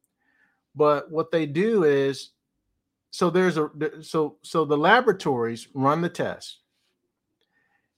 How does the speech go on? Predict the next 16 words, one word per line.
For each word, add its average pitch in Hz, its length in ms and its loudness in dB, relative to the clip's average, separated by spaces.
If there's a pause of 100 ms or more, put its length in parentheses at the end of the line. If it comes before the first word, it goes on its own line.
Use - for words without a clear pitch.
And 143 160 0
when 147 120 0
they 143 100 2
run 165 280 2
the 226 80 4
test, 139 440 -4
they 139 100 -4
put 147 240 -2
out 131 420 0 (600)
two 214 160 -2
numbers. 190 680 -2 (1700)
The, 131 320 -4
the, 135 340 0
the 135 160 -2
one 151 360 0
number, 147 540 0